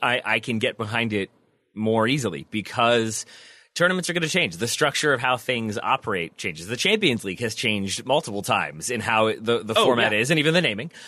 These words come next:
Speaker 1: Uh, and I think that if it was just like, yeah, we wanna try something different to get more meaningful games and have less, you know, like, like, t-, teams getting blown out six nil and then it kind of being dead rubber games and it doesn't matter, I'm okay with that. I think in a vacuum, that is okay if you wanna try something different.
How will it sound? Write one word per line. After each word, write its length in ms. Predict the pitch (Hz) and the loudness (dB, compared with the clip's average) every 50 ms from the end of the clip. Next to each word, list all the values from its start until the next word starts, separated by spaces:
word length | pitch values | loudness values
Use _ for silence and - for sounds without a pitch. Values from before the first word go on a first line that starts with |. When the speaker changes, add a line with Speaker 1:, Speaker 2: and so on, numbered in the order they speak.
| - 151 | -8 -2
Speaker 1:
Uh, 380 | - 127 131 131 127 123 120 113 113 - - - - - | 0 2 4 6 6 4 4 2 -2 -8 -20 -20 -12 -4
and 160 | - 135 139 143 | -2 0 2 2
I 80 | 143 139 | 2 2
think 400 | - - 156 160 165 - - - _ _ _ _ _ _ | 2 0 0 0 0 -2 -10 -18 _ _ _ _ _ _
that 240 | 92 107 143 143 147 | -2 2 2 4 4
if 120 | 143 143 156 | 2 2 0
it 80 | 131 135 | -2 0
was 200 | 131 131 117 104 | 0 0 0 0
just 380 | - 117 131 139 151 147 - | 0 2 4 4 2 2 2
like, 160 | 156 143 - | 0 2 4
yeah, 100 | 196 196 151 | 4 4 4
we 120 | 135 135 135 | 6 4 4
wanna 160 | 147 156 156 | 4 2 2
try 160 | - 165 151 143 | 2 2 2 2
something 280 | - 151 143 135 131 | 0 -2 -4 -4 -2
different 300 | 127 139 135 - 139 - | -2 -2 -2 -2 -4 -6
to 60 | - 127 | -4 -2
get 160 | 135 131 - | -2 -2 -2
more 220 | 123 123 139 143 | 0 2 2 2
meaningful 480 | 139 135 135 131 131 127 110 123 127 117 | 2 2 2 2 0 -2 -2 -2 -2 0
games 520 | 120 117 117 117 117 117 113 113 110 98 110 | 2 2 2 2 2 2 0 0 -2 -2 -2
and 80 | 107 | -2
have 220 | 101 110 107 95 101 | 0 -2 -2 0 2
less, 460 | 120 139 147 139 - - - - 127 | 2 2 2 2 0 0 0 -2 0
you 100 | 143 143 127 | 0 0 2
know, 160 | 120 113 113 | 2 2 2
like, 280 | 110 113 107 101 - - _ _ - | 2 2 0 0 -4 -10 _ _ -2
like, 240 | 117 98 95 - - _ - - - - - _ _ _ _ - | -2 -2 -2 -4 -10 _ -20 -20 -20 -20 -20 _ _ _ _ -4
t-, 160 | 165 156 - | -4 -2 -2
teams 420 | 117 - 175 170 165 165 165 147 117 | -2 0 2 4 4 4 2 0 2
getting 220 | 147 151 143 131 | 2 0 2 2
blown 180 | 131 139 139 135 | 4 4 4 4
out 160 | 131 123 - | 4 2 0
six 300 | - - 139 - - 123 | 0 -2 -2 -2 -2 0
nil 380 | 127 127 127 123 123 120 120 117 | 2 4 4 6 6 6 6 6
and 160 | 113 113 113 | 4 4 2
then 120 | 113 113 110 | 2 4 2
it 200 | 110 107 - - | 2 0 -2 -4
kind 180 | - 123 117 | -2 -2 0
of 80 | 113 98 | 0 0
being 220 | 90 113 110 110 | 2 2 2 2
dead 180 | 107 117 113 95 | 2 2 2 2
rubber 260 | 107 117 107 110 107 | 2 2 4 2 2
games 280 | 101 104 107 104 95 104 | 2 2 0 0 0 -2
and 80 | 101 | -4
it 60 | 90 85 | -2 -2
doesn't 240 | 104 92 98 85 | -2 -4 -2 -2
matter, 400 | 113 151 165 143 117 107 101 90 - - - - - - - | 0 0 2 4 4 4 2 2 -2 -6 -20 -20 -14 -6 -2
I'm 160 | 135 165 175 190 | 0 2 4 2
okay 260 | 175 - - 160 151 | 2 2 2 0 2
with 200 | 139 127 113 104 | 2 0 0 0
that. 300 | 131 147 127 92 82 - | 0 0 0 0 -2 -2
I 80 | 107 110 | -2 -2
think 200 | 127 156 135 107 | 0 -2 -2 0
in 120 | 139 139 | 0 2
a 80 | 131 123 | 2 2
vacuum, 400 | 117 135 135 123 - 143 123 110 | 2 2 0 0 -2 -2 -2 0
that 220 | 98 113 110 117 117 | 2 4 4 4 2
is 100 | 107 101 | 2 0
okay 440 | 107 98 92 - 147 139 117 107 101 | 0 -2 0 0 2 2 4 4 2
if 100 | 95 107 | 0 0
you 80 | 107 | -2
wanna 140 | 107 101 90 | -2 -2 -2
try 160 | - 110 98 | 0 -2 -2
something 260 | - - 90 85 87 | -2 -2 -6 -8 -6
different. 320 | 85 127 117 - 85 85 | -4 -4 -4 -4 -6 -8